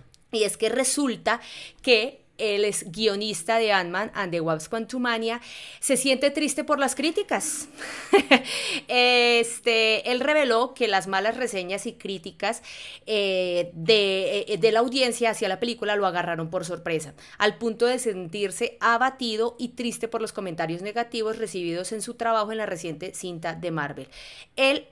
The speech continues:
guionista dijo lo siguiente, mis chicos: "Para ser honesto, esas reseñas me tomaron por sorpresa. Estaba en un punto bastante bajo. Esas no eran buenas críticas y yo estaba como,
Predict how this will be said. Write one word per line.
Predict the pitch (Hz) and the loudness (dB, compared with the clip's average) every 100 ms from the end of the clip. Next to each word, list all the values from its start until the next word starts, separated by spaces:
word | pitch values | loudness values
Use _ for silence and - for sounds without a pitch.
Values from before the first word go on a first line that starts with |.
| _ - | _ -12
guionista | 190 262 254 226 - 208 185 | 0 2 2 -2 -2 -2 -2
dijo | 202 202 220 - - | -4 -4 -4 -6 -4
lo | 196 196 185 | -2 0 -2
siguiente, | 185 160 196 175 165 | -6 -2 0 0 -2
mis | 165 160 | -6 -6
chicos: | - 160 160 160 | -8 -10 -10 -4
"Para | 226 214 | 2 2
ser | 202 220 | 2 0
honesto, | 262 240 - 240 - - | 0 -2 -2 -6 -10 -2
esas | 220 214 220 | 0 0 -2
reseñas | 214 165 190 190 226 208 | -4 -2 -4 -2 -6 -4
me | 196 | -6
tomaron | 180 170 170 165 | -4 -2 -2 -2
por | 175 165 | -4 -4
sorpresa. | 170 156 156 151 - - - - 214 | -4 -4 -4 -4 -8 -20 -18 -8 -4
Estaba | 202 220 220 269 | 2 4 6 6
en | 254 | 4
un | 214 185 | 0 -2
punto | 240 226 233 240 | 0 0 0 0
bastante | 170 165 - 160 156 208 | 0 -4 -2 -2 -2 -4
bajo. | 190 156 175 151 220 - _ - - - - | -4 2 2 2 -4 -10 _ -20 -20 -20 2
Esas | 226 226 240 - | 2 4 0 0
no | 233 233 | 0 2
eran | 220 208 233 190 | 2 0 -2 -2
buenas | 202 202 202 - | -2 0 -4 -4
críticas | 240 240 247 262 262 | -6 -6 -6 -6 -6
y | - 190 | -6 -2
yo | 190 | -2
estaba | - 214 190 196 196 | 0 2 4 4 2
como, | 226 202 165 156 | -2 -2 -4 -6